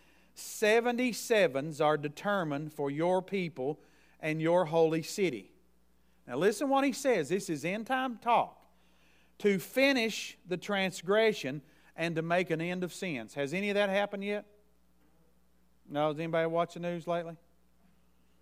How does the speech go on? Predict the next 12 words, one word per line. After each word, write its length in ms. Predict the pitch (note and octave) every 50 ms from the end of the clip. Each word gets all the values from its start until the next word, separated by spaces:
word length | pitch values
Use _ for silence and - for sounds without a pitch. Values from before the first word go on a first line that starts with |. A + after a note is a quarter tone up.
| _ -
We 140 | D#3+ F3 E3
had 220 | E3 D#3+ D#3 -
two 180 | - F3+ F#3 F3+
mass 240 | F3+ F3+ F3+ E3+
shootings 480 | - - G3 F#3 F3+ D#3 D3 C#3+ C3 A#2+
at 120 | C#3 C#3
colleges 540 | - D#3+ D#3+ D#3 C#3 B2 A2+ A#2 A#2 A2 A#2
in 140 | B2+ A#2+ A#2+
the 60 | A#2+
last 260 | A#2 B2 B2 B2 -
three 160 | - C3 A#2+ A#2
days. 100 | A2